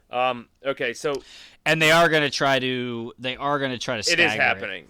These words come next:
Speaker 1: They are staggering it. So the, so the
Speaker 2: Okay.
Speaker 1: women, the women's fight is happening first.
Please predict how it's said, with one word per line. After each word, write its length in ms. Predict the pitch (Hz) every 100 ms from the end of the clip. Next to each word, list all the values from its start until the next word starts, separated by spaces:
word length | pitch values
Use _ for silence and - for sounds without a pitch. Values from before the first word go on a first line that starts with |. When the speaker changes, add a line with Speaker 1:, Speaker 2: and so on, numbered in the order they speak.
| 110
Speaker 1:
They 220 | 131 127
are 100 | 127
staggering 440 | - 120 101 95
it. 80 | 90
So 120 | -
the, 100 | 123 120 -
so 100 | 127
the 40 | 156
Speaker 2:
Okay. 200 | 160 165
Speaker 1:
women, 300 | 156 160 156
the 80 | 131
women's 340 | 131 156 156
fight 340 | - 151 147 147
is 160 | 127 110
happening 420 | 123 123 131 120
first. 500 | - 120 101 - -